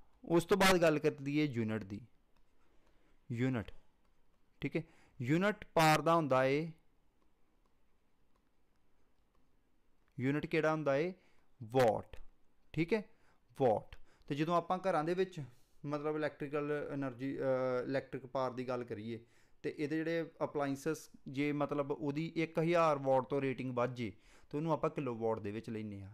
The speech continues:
ਇਸ ਕਰਕੇ ਕਿਲੋਵਾਟ ਵੀ ਆਪਾਂ ਲਿਖ ਸਕਦੇ ਹਾਂ, ਕਿਲੋਵਾਟ,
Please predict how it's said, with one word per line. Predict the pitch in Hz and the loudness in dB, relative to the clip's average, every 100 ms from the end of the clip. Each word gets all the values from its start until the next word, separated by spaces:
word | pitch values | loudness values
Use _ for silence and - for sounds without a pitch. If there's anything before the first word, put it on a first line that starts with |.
| 131 | -8
ਇਸ | 131 | -4
ਕਰਕੇ | 156 139 - 175 180 _ - _ _ | -2 -2 -2 -4 -4 _ -20 _ _
ਕਿਲੋਵਾਟ | 156 151 156 170 143 131 127 131 143 | -4 -2 0 0 2 4 4 2 -2
ਵੀ | 131 139 147 - _ | -6 -4 -6 -12 _
ਆਪਾਂ | 123 - 120 123 | -8 -4 -2 -2
ਲਿਖ | 127 123 - | -2 -4 -4
ਸਕਦੇ | 107 95 98 | -8 -10 -12
ਹਾਂ, | 95 | -12
ਕਿਲੋਵਾਟ, | - 127 123 147 160 - - 123 117 104 95 | -8 -4 -2 -2 -4 -12 -16 -10 -6 -6 -8